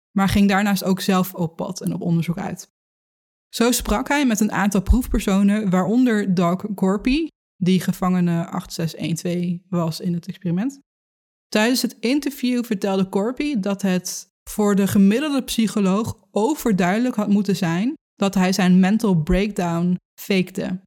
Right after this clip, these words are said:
Volgens Corpy was zijn acteerwerk wel gebaseerd op angst, maar niet voor de bewakers.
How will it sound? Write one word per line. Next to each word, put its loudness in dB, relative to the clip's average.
Volgens 2
Corpy 0
was 0
zijn 0
acteerwerk 0
wel 2
gebaseerd 0
op -8
angst, -4
maar 6
niet 6
voor 0
de 2
bewakers. -2